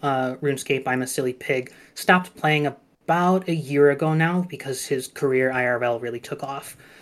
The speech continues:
Um, so I also play with my wife I R L. She plays a maxed Iron Man. Um, and we, we have a bunch of other I R L friends who play too. So it's, it's really just the crew of homies. Um, we,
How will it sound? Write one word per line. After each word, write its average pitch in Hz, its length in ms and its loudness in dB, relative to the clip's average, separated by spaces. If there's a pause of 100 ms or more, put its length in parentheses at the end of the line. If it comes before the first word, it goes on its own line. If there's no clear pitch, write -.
(140)
Um, 123 420 0 (220)
so 139 420 6
I 160 140 10
also 160 320 4
play 160 240 2
with 151 160 4
my 135 140 0
wife 127 420 -2
I 143 140 2
R 139 120 2
L. 139 200 2
She 131 320 -8
plays 131 260 -6
a 131 60 -6
maxed 127 320 -2
Iron 127 240 -4
Man. 123 260 -4 (380)
Um, 123 520 -4
and 135 160 -2
we, 127 260 -4
we 151 100 2
have 180 80 4
a 180 60 2
bunch 139 200 -2
of 131 80 -4
other 127 180 0
I 127 140 2
R 127 100 0
L 139 120 -6
friends 139 300 -6
who 151 80 -8
play 139 240 -8
too. 131 260 -6
So - 160 2
it's, - 300 -2 (280)
it's 160 180 2
really 196 160 10
just 175 200 2
the 160 100 4
crew 165 260 2
of 139 80 2
homies. 139 600 -2
Um, 131 320 0
we, 147 200 0